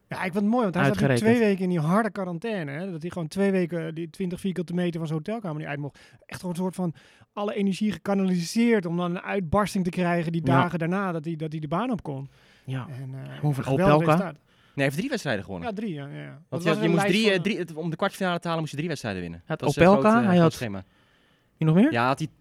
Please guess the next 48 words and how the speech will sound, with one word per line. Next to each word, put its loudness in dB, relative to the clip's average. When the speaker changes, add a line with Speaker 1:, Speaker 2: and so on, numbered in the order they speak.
Speaker 3:
School -4
Kate. 0
Speaker 2:
Oh 4
ja, 12
tuurlijk. 4
Speaker 3:
Trou-, 0
trouwens, -6
<laughs> -6
ik -4
kreeg 2
nog 4
een 2
berichtje 0
vorige 2
week. -2
Want, -4
ehm, 2
ik, -8
ik -4
had -2
ook -4
al, -6
al -6
zo'n 0
gevoel -4
van, -4
die, -8
die -4
naam 2
die -4
ken -2
ik 0
ergens -2
van. -2
En, -4
en -8
ja, -4
de, -18
Tristan -4
School -4
Kate. -2
Maar 0
het 0
blijkt 0
dus 0
dat 0
zijn, 0
ehm, -2